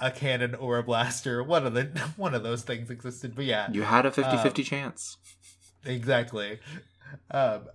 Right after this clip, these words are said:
Speaker 1: and I, I'm curious, like, with Zeo Gold, I bet that will translate really well if these other five look great. Um,
Speaker 2: Yeah,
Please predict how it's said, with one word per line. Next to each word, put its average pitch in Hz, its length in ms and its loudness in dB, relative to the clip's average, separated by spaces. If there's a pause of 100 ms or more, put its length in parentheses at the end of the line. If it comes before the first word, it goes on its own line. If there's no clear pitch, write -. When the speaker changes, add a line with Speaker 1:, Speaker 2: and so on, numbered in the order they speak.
(140)
Speaker 1:
and 175 160 0
I, 185 160 0
I'm 156 140 0
curious, 147 400 0
like, 117 140 -4
with 120 180 -2
Zeo 113 260 -2
Gold, 107 280 -2
I 101 40 -2
bet 113 200 -4
that 107 240 0
will 110 80 -10
translate 101 480 -12
really 107 240 -10
well 107 220 -4
if 107 100 -8
these 104 240 -12
other 98 500 -8
five 98 300 -2
look 98 160 -12
great. 104 400 -4 (280)
Um, 101 280 -4 (560)
Speaker 2:
Yeah, 90 200 6